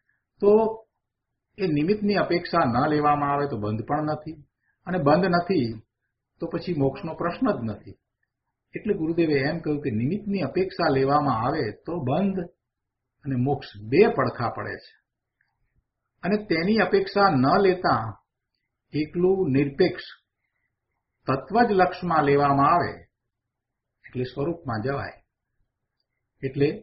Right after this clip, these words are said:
સ્વપર્યાય પ્રગટે છે. સમ્યક દર્શન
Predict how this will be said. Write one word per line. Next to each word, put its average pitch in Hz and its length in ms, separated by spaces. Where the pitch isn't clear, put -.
સ્વપર્યાય 135 880
પ્રગટે 104 420
છે. - 180
સમ્યક 120 400
દર્શન 120 360